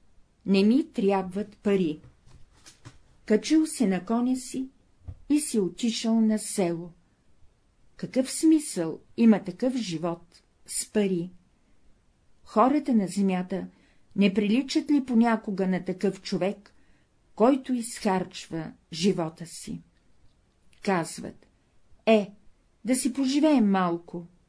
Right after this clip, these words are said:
ние сме млади.“ И старият дава угощение, и младият дава. После, като осиромашеят,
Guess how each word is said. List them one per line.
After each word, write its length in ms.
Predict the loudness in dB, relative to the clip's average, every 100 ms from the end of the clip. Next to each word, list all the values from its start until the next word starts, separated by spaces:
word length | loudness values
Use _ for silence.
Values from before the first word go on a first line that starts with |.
| _ _ -20 _ 2
ние 280 | 4 4
сме 320 | 2 2 4 4
млади.“ 560 | 4 2 -2 -8 -12 -16 _ -20 _ _ _ _ _ -8 -6
И 60 |
старият 720 | -4 -2 2 4 2 0 0
дава 280 | 2 2 2
угощение, 920 | -2 -4 -8 -4 0 0 0 -4 -8 _ -20 -20 _ _ 2
и 140 | 8
младият 840 | 10 10 6 2 -8 -12 -16 _ _ _
дава. 440 | -4 0 0 -4 -14 _ _ _ _ _ _ -20 _ _ _ -20 -20 -20 _
После, 640 | -2 0 -2 -2 -2 -2 -6 -14 -20 -20 -20 -20 -12
като 580 | -6 -6 -2 0 0 -4 -12 -6
осиромашеят, 1400 | -4 -2 -2 0 0 -2 -2 0 0 0 -6 _ -20